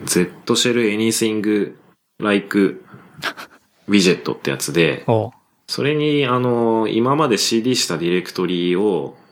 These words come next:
Speaker 1: かん-、またパーコルみたいなインターフェースで、あの、スイッチできるみたいな。あ、あの、要するに、エニシング。あの、イーマックス、<laughs> イーマックス走っちゃった。<laughs> イーマックスのエニシング。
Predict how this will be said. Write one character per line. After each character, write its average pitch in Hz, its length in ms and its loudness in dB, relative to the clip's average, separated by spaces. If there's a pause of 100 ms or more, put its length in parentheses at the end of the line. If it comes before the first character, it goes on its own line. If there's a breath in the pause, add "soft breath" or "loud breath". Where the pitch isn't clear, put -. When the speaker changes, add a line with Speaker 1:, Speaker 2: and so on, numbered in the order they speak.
(260)
Speaker 1:
か 113 180 0
ん-、 113 140 -4
ま 110 180 0
た - 120 -8
パ 113 180 -2
ー 113 40 -2
コ 120 120 -2
ル 120 60 0
み 120 140 -2
た 85 80 0
い 69 80 -6
な 78 80 -8
イ 82 60 -4
ン 80 80 -4
タ 82 100 -4
ー - 20 -6
フ - 100 -8
ェ - 40 -4
ー - 20 0
ス - 200 -4
で、 78 280 0 (960 loud breath)
あ - 140 -8
の、 78 160 -10
ス - 180 2
イ 98 40 4
ッ - 40 -6
チ 71 120 -4
で 78 100 -2
き - 120 0
る 73 60 0
み 67 120 -6
た 71 100 -4
い 67 80 -6
な。 64 180 -8 (640)
あ、 - 220 -6 (280)
あ 87 100 -6
の、 87 40 -2
要 101 100 2
す - 80 0
る 95 80 -4
に、 123 60 2
エ - 20 2
ニ 147 120 2
シ 92 140 0
ン 76 40 -6
グ。 - 180 -12 (100)
あ 92 100 -2
の、 87 260 -4
イ 113 100 0
ー 127 40 2
マ 151 60 4
ッ - 40 -4
ク - 60 -6
ス、 - 100 -2
<laughs> - 160 0
イ - 40 -2
ー 135 180 0
マ 113 60 0
ッ - 40 -4
ク - 60 -2
ス - 80 -2
走 - 220 -2
っ - 20 -6
ち - 340 -2
ゃ 233 40 2
っ - 40 -2
た。 269 140 0
<laughs> 254 1700 0
イ 127 100 2
ー 139 40 2
マ 156 60 2
ッ 147 40 0
ク - 60 -6
ス - 80 -2
の 98 40 4
エ 110 80 4
ニ 127 80 2
シ 101 160 0
ン 85 60 -2
グ。 85 180 -2